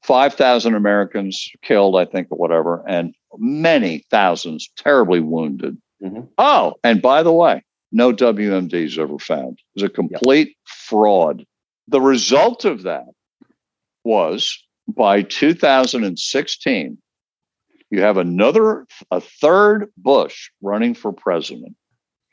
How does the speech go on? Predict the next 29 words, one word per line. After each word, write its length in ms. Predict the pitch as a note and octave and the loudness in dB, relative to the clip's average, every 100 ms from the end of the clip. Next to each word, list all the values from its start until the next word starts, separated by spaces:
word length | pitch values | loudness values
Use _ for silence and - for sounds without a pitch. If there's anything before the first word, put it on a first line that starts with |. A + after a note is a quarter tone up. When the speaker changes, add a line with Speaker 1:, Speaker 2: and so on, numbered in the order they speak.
| _ _ A#2 | _ _ -4
Speaker 1:
And 160 | B2+ | 2
you 100 | C#3 | 4
have 260 | C#3 C#3 A#2+ | 4 2 2
Donald, 420 | C#3 C#3+ F3+ E3+ | 0 2 0 -2
Donald 340 | D3+ D3 G3 G3+ | 0 2 0 -4
Trump, 320 | B2 G#2+ - | -4 -4 -2
lifetime 480 | G#2+ B2 - C#3 B2+ | -2 -2 -2 -6 -4
Democrat, 540 | A#2+ G2 E2+ E2+ D#2+ - | -6 -6 -6 -4 -4 -4
running 340 | G2 F2+ F2 - | -4 -4 -6 -6
as 180 | F2+ F#2+ | -6 -4
a 60 | C3 | -4
Republican, 680 | C#3+ - F#2 E2+ - E2+ - _ _ - | -4 -2 -2 -2 -6 -12 -14 _ _ -8
blows 580 | - C3+ D3 D#3 E3 - | 0 4 6 4 2 0
the 180 | B2+ G#2+ - | -4 -4 -2
doors 520 | C#3 C#3+ G2 D#2 - - | 2 2 2 -2 -8 -4
off 260 | F#2 - | -4 -4
of 80 | E2+ - _ _ | -12 -18 _ _
Jeb 320 | - F#2 D#2+ | -2 -2 -2
Bush, 400 | - D2 B1+ - - _ _ _ - _ _ _ _ - | -6 -6 -8 -16 -20 _ _ _ -20 _ _ _ _ 0
blows 440 | C#3+ D#3 F3+ E3+ | 4 6 4 2
the 100 | F3 | -2
doors 520 | C3 D3 D3 D3 C#3+ | 0 2 4 2 2
off 220 | C3 A#2 - | 0 0 -2
the 120 | G2+ - | -10 -2
Bush 420 | A#2 A#2+ - - - | 0 2 -2 -12 -12
establishment, 840 | - - A2+ A2 G#2+ - - - _ _ _ _ _ _ _ _ _ _ _ | -10 -4 -4 -6 -14 -16 -14 -16 _ _ _ _ _ _ _ _ _ _ _
because 420 | - B2+ - C3 B2 | -2 0 0 0 0
the 100 | G#2+ | 0
voters 600 | G#2+ C3 D#3+ E3+ E3 | 4 4 4 0 -2